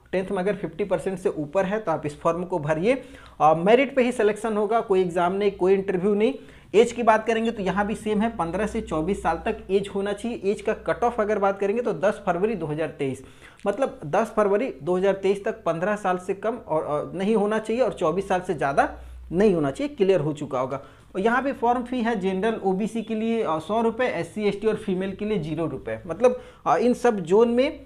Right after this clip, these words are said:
अ, सब लगभग, लगभग सभी जोनों में एक ही रहता है फॉर्म फी, अ, जनरल ओबीसी को सौ, सौ रुपये, और जहाँ, अ, फीमेल वगैरह हैं, एससी, एसटी उनको नहीं लगता है। तो ये अगर टोटल बात करेंगे तो लगभग, लगभग छः हज़ार इधर निकल करके आया है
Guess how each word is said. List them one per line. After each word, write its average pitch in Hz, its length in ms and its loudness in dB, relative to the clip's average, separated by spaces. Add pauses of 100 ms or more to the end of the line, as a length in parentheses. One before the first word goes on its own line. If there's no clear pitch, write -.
(160)
अ, 156 220 4
सब 226 580 0
लगभग, 254 320 2
लगभग 262 260 2
सभी 233 360 2
जोनों 196 340 2
में 220 120 2
एक 180 260 0
ही 220 100 -2
रहता 196 300 0
है 202 120 0
फॉर्म 180 300 2
फी, 202 360 0
अ, - 100 2
जनरल 160 600 2
ओबीसी 180 320 0
को 185 160 -2
सौ, 165 160 -2
सौ 190 160 -6
रुपये, 190 340 0 (340)
और 151 100 -4
जहाँ, 156 600 2
अ, 135 100 -10
फीमेल 180 320 -2
वगैरह 180 300 2
हैं, 190 160 -4
एससी, 180 200 -4
एसटी 175 220 -4
उनको 180 300 -2
नहीं 175 280 0
लगता 135 340 -4
है। 127 200 -8 (400)
तो 226 60 -2
ये 262 220 4
अगर 190 240 2
टोटल 233 380 4
बात 220 240 2
करेंगे 226 240 2
तो 254 120 -2
लगभग, 208 320 0
लगभग 220 480 2
छः 226 280 6
हज़ार 233 240 8
इधर 208 360 6
निकल 247 240 2
करके 240 280 0
आया 233 200 8
है 262 280 0